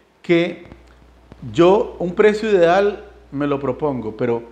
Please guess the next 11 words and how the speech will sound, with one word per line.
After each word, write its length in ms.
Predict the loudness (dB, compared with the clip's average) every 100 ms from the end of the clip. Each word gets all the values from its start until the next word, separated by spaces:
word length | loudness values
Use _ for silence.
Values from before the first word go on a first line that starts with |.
| -20 _ _ _ _ -2
va 80 | 2
a 80 | 4
determinar, 760 | 2 0 -2 -4 -4 -4 -6 -12 -4
va 80 | -2
a 40 |
depender 680 | -2 -4 -6 0 0 0 -6
de 180 | -2 0
los 140 | 0 -4 -10
costos 420 | -6 -6 -6 -8
que 120 | -8
tenga, 400 | -8 -8 -10 -14